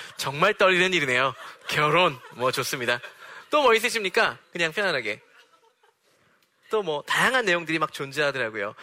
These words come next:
번지 점프, 결혼, 뭐 수많은 뭐 노래 해보기, 뭐 방송, 진짜 다양한 내용들이 진짜, 진짜, 진짜 많이 나오더라고요.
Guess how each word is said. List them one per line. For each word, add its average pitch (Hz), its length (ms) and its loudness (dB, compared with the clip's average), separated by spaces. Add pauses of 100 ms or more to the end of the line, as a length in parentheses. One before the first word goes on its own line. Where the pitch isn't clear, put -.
(160)
번지 127 280 -6
점프, 135 720 -10
결혼, 123 640 -2
뭐 123 460 -4 (260)
수많은 175 460 -2
뭐 139 480 0 (360)
노래 156 400 2
해보기, 147 720 -6
뭐 131 220 -6
방송, 156 1000 -4 (420)
진짜 - 640 -4
다양한 165 440 -2
내용들이 139 400 -4
진짜, 147 420 -4
진짜, 139 340 -4
진짜 127 280 -8
많이 110 180 -4
나오더라고요. 95 520 -6